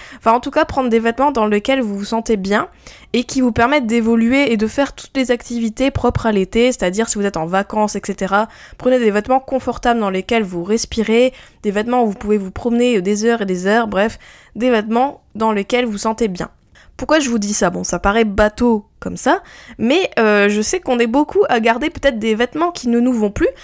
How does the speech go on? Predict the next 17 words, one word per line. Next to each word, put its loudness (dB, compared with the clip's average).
des 2
vêtements 2
qui -4
nous 2
serrent, 4
des 2
vêtements 0
qui -4
nous, 0
euh, 0
voilà, -2
qui -12
nous -8
permettent -6
pas 2
d'être -6
confortables, -8